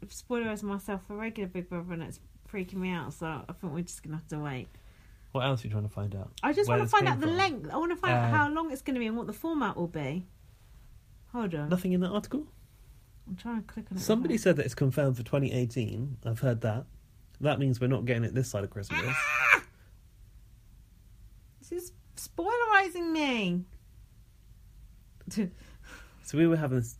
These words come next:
Speaker 2: discussion earlier
Speaker 1: <laughs>
Speaker 2: about if it's gonna be twenty eighteen, it's gonna be in winter. You've only really got January, February.
Speaker 1: Yeah.
Speaker 2: March is pushing it if it's winter.
Speaker 1: I know what we'll do.
Speaker 2: So
Speaker 1: Guys, if you know <laughs> anything, really more details about this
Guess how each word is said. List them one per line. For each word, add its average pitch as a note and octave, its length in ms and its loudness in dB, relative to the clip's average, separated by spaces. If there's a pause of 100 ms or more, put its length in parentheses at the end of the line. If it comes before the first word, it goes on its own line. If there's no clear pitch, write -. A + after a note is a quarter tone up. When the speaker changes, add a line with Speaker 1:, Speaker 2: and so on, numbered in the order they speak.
(100)
Speaker 2:
discussion B2+ 440 0
earlier B2+ 320 6
Speaker 1:
<laughs> - 20 2
Speaker 2:
about G#2+ 200 0
if A#2 100 -2
it's A2+ 120 -4
gonna D3 180 2
be B2+ 80 2
twenty C3 240 2
eighteen, A#2 320 2
it's G2 120 -4
gonna B2+ 180 4
be A#2 100 2
in A2 100 2
winter. A#2+ 380 0
You've A#2 140 2
only C#3 180 4
really B2+ 160 4
got A2 180 -4
January, A#2 360 2
February. A2 500 2
Speaker 1:
Yeah. F#3+ 300 2 (100)
Speaker 2:
March C#3+ 400 0
is B2+ 80 4
pushing B2+ 320 4
it G#2+ 40 2
if A2 100 -2
it's G2 120 -8
winter. A2 300 0
Speaker 1:
I C4 120 6
know B3 120 0
what A3 160 0
we'll G#3 100 -2
do. F3+ 260 -2
Speaker 2:
So B2 520 4
Speaker 1:
Guys, A3 460 2
if A#3+ 180 0
you D4+ 140 6
know C4+ 260 8 (240)
<laughs> D4+ 300 6
anything, B3+ 500 2
really B3 240 2
more A3+ 240 2
details G#3+ 540 -4
about C#3 260 4
this - 220 2